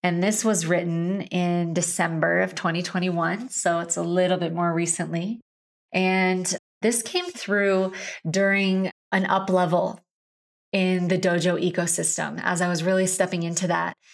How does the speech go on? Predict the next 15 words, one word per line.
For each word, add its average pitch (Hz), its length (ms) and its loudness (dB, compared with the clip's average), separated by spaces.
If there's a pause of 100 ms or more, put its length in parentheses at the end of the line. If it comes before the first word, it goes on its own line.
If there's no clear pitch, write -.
(220)
And 180 300 2
I 185 120 2
noticed 226 480 2 (120)
often 175 360 0
in 175 80 2
my 170 140 0
facilitation, 170 1080 -2
something 202 500 0
that 175 440 2
served 180 580 2
really 175 260 2
powerfully 190 680 0
is 175 180 -2
to 180 100 -2
support 190 680 0